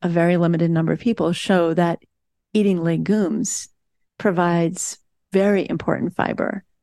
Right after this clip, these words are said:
for an anti-inflammatory diet, for gut health. Including legumes in your diet, even just a couple of times a week, has been shown without changing anything else to improve blood sugar balance,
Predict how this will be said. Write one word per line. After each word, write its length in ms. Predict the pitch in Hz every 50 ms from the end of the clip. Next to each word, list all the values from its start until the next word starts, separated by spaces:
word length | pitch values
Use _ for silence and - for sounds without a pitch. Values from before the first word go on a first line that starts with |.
| _ -
for 560 | - - 196 180 170 165 165 160 175 180 185 _ _ _ _ _
an 100 | - 185 -
anti-inflammatory 760 | - 160 170 - - 170 170 - 165 160 160 165 - 180 160
diet, 400 | 160 165 156 156 156 - - - -
for 400 | - - - - 175 170 170 175 - _
gut 260 | - 170 156 - -
health. 560 | 170 165 175 165 165 160 - - - - - _ _ _ _ - - - _ _ _ _ _ _
Including 960 | 208 208 202 - - - - - 220 214 214 208 202 196 190 185 180 170 175
legumes 480 | 185 180 175 - 175 175 175 170 165 180
in 80 | 175
your 100 | 165 160
diet, 460 | 151 165 165 160 165 165 160 139 - -
even 280 | - 180 175 175 170
just 160 | 160 170 - -
a 40 |
couple 300 | - - 190 - - 170
of 100 | 175 170
times 320 | 175 - 180 156 160 165 165
a 80 | 160
week, 440 | 170 180 220 214 170 160 - - -
has 180 | 175 185 190 185
been 160 | - 175 175
shown 460 | 175 - - 185 165 165 165 165 165
without 340 | - 180 190 190 180 175 -
changing 400 | - - 196 180 175 175 170 -
anything 400 | - 165 170 160 - - 82 - -
else 500 | - 220 190 170 165 175 - - - - _ _ _ _ _ _ _ _
to 180 | - - - -
improve 680 | 185 180 - - - 185 180 175 170 170 165 175 - - _ _ _ _ _
blood 240 | - 233 233 220 -
sugar 280 | - - - - 170
balance, 720 | 165 - 160 160 160 160 156 - - - - - - -